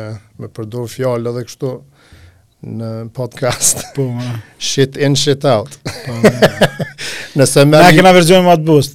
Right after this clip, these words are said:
Speaker 1: Po.
Speaker 2: Garbage in, garbage
Speaker 1: E,
Speaker 2: out.
Speaker 1: okej, çat-, çato me editu.
Speaker 2: <laughs>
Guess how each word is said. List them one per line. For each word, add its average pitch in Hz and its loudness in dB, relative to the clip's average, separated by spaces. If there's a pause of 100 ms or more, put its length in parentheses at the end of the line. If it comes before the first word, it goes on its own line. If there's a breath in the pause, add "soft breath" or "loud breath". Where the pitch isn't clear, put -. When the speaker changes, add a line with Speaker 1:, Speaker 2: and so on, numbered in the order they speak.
Speaker 1:
Po. - 2
Speaker 2:
Garbage 160 6
in, 165 2
garbage 143 4
Speaker 1:
E, 127 0
Speaker 2:
out. 110 -8 (100)
Speaker 1:
okej, 104 -6
çat-, - 0
çato 165 6
me 156 6
editu. 131 2
Speaker 2:
<laughs> - 8